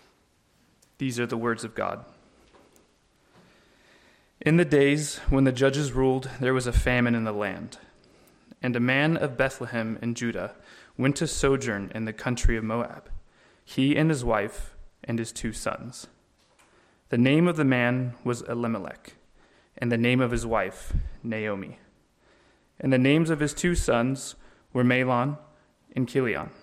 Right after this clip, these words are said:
They were Ephrathites from Bethlehem in Judah. They went into the country of Moab and remained there.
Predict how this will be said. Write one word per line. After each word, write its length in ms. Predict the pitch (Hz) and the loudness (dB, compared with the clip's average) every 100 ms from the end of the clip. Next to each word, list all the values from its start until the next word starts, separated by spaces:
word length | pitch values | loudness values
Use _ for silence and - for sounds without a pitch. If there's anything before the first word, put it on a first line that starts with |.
| _ _ _ _ _ _ _ | _ _ _ _ _ _ _
They 140 | 131 | 0
were 140 | 127 110 | 2 2
Ephrathites 800 | 123 - 113 - - - - - _ _ _ | -2 -2 -6 -6 -6 -12 -16 -18 _ _ _
from 200 | - 120 | -4 0
Bethlehem 640 | 120 131 131 110 104 110 | 0 0 -4 -6 -6 -6
in 160 | - 120 | -4 -4
Judah. 360 | 120 117 - - - - _ _ _ _ _ _ _ _ _ - | -4 -4 -6 -12 -20 -20 _ _ _ _ _ _ _ _ _ -2
They 120 | 127 | 0
went 260 | 127 185 | 2 2
into 180 | - - | 2 0
the 80 | 165 | -2
country 400 | - 151 143 156 | 0 -2 2 0
of 80 | 143 | 2
Moab 480 | 127 104 98 123 - - _ _ - | 0 2 0 -2 -8 -20 _ _ -6
and 140 | 120 | 0
remained 380 | 123 120 120 117 | 2 4 2 0
there. 300 | 98 - - | -2 -6 -12